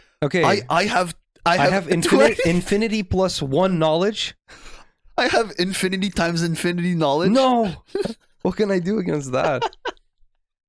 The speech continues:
Speaker 1: So, look, it's what I said at the beginning of the episode, right?
Speaker 2: Yeah,
Speaker 1: You
Speaker 2: yeah,
Speaker 1: have
Speaker 2: you
Speaker 1: to
Speaker 2: said if you
Speaker 1: compromise somewhere.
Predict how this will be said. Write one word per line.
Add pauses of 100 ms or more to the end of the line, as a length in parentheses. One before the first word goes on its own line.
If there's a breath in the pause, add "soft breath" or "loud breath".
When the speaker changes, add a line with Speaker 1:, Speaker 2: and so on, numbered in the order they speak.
(180)
Speaker 1:
So, (920)
look, (240)
it's
what
I
said
at
the
beginning
of
the
episode,
right? (720)
Speaker 2:
Yeah,
Speaker 1:
You
Speaker 2:
yeah,
Speaker 1:
have
Speaker 2:
you
Speaker 1:
to
Speaker 2:
said
if
you
Speaker 1:
compromise
somewhere.